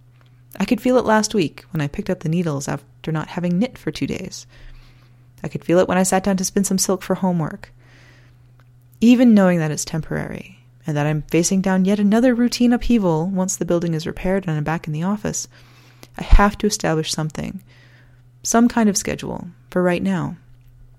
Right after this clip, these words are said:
if I'm gonna make this work. We didn't have Priest long in the grand scheme of things.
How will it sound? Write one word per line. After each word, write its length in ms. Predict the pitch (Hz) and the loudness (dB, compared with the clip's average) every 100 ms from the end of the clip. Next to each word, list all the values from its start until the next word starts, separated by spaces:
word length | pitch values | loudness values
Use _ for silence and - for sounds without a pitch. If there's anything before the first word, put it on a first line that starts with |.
| - - - | -20 -6 -2
if 160 | 202 | 0
I'm 80 | 185 | 0
gonna 160 | 185 185 | 0 -2
make 180 | 185 - | -4 -6
this 240 | 185 - | -8 -6
work. 320 | - - - - _ _ - - - - - _ _ - _ - - _ _ _ _ _ - _ _ _ _ _ _ _ _ _ - | -8 -10 -18 -20 _ _ -20 -20 -20 -20 -20 _ _ -20 _ -20 -20 _ _ _ _ _ -20 _ _ _ _ _ _ _ _ _ -4
We 100 | 233 | 2
didn't 200 | 277 320 | 4 4
have 300 | 214 196 190 | 2 2 0
Priest 360 | - 170 - - | -2 -6 -6 -6
long 320 | 156 156 160 - - | -4 -4 -6 -10 -6
in 80 | 165 | -4
the 80 | |
grand 260 | 156 160 156 | -2 -2 -2
scheme 220 | - 160 | -4 -4
of 100 | 156 | -4
things. 400 | - 160 190 - | -6 -6 -8 -10